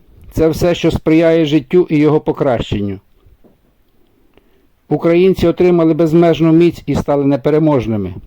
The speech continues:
Ми більше не плачемо, ми знищуємо ворогів.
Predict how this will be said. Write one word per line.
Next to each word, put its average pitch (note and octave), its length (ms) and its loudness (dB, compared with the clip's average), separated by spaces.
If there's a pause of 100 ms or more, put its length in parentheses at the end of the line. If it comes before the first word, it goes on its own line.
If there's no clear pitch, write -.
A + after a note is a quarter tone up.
(540)
Ми D#3+ 160 2
більше D3 340 0
не C#3+ 100 0
плачемо, A2+ 600 -4 (320)
ми C3+ 220 0
знищуємо C#3 580 0
ворогів. C3 420 0